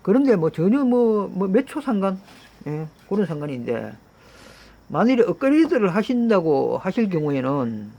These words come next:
뭐 추천드리는데, 근데 윈도우 십이라든가 십일로 업그레이드 하실 경우에는 아마 이 기종 같은 거는 센서 이 십 년 넘은 같은 거는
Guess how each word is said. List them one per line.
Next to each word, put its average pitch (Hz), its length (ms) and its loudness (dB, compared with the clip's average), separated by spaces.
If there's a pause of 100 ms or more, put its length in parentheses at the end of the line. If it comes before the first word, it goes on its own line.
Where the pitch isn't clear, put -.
(200)
뭐 120 160 -10
추천드리는데, 151 920 -2
근데 139 420 0
윈도우 160 320 2
십이라든가 143 760 -4
십일로 165 440 -4
업그레이드 180 320 0
하실 151 260 -6
경우에는 127 560 -4 (1000)
아마 143 240 -2
이 214 400 2
기종 196 400 2
같은 185 260 0
거는 170 140 0
센서 202 460 0
이 143 260 -2
십 226 220 -2
년 220 200 4
넘은 185 340 2
같은 123 260 -4
거는 120 420 -8